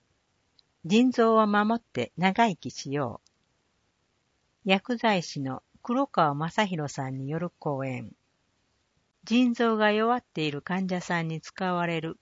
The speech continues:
薬について。三回とも時間は十四時から十五時。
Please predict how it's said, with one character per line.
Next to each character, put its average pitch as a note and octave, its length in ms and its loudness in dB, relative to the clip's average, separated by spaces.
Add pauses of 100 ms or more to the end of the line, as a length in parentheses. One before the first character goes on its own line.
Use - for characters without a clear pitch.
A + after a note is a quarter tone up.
薬 A3+ 400 -4
に G#3 160 -2
つ - 180 -10
い D3 120 -6
て。 - 340 -14 (1600)
三 B3 300 0
回 A3+ 220 2
と G3+ 160 -2
も F#3 260 0
時 E3 180 -4
間 G#3 320 0
は F#3 220 4
十 A#3+ 240 2
四 E3+ 160 2
時 - 120 -14
か C3+ 120 -2
ら B2+ 160 -4
十 D#3 220 -4
五 B2+ 160 -4
時。 - 240 -12